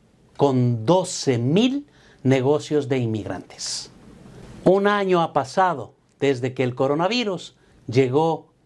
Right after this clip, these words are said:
a nuestras vidas. Y doce mil negocios de inmigrantes, luchadores, emprendedores,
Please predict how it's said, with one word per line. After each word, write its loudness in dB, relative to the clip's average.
a -2
nuestras -2
vidas. -14
Y 2
doce 4
mil 2
negocios 0
de 4
inmigrantes, -2
luchadores, -2
emprendedores, -2